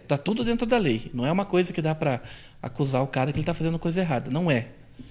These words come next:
Mas ele direciona as coisas pra aquelas pessoas, né? Direciona. E não importa a merda que ele faça lá,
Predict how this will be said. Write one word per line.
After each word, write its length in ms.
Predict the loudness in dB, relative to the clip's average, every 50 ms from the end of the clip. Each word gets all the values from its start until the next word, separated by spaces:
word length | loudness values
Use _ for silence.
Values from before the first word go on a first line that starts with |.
| -18 -20 -20 -20 -20 -20 -20 -20 -20 -14 -4
Mas 320 | 2 4 6 6 6 6 4
ele 160 | 4 2 2
direciona 560 | 2 2 4 4 2 2 4 4 4 4 4
as 140 | 4 2 2
coisas 340 | 2 4 4 4 4 2 -4
pra 60 | -4
aquelas 240 | -2 -2 -2 -2 -2
pessoas, 760 | -2 -2 -2 0 2 2 2 2 0 -4 -6 -10 -12 -12 -14 -18 -14 -6
né? 360 | -2 0 0 0 0 -2 -6 -12 -16 -12 -8
Direciona. 560 | -6 -2 -2 -2 -2 -2 -2 0 0 -2 -4 -8 -14 -18 -18 -18 -18 -20 -20 -20 -20 -20 -20 -18 -6 0
E 120 | 4 4
não 100 | 4 4
importa 540 | 4 0 2 6 8 8 8 8 6 4 4
a 40 | 4
merda 380 | 6 6 6 6 6 4 4 2
que 80 | 2
ele 140 | 2 2 2
faça 420 | 0 0 0 0 0 0 -2 0
lá, 340 | 0 2 2 0 0 -4 -8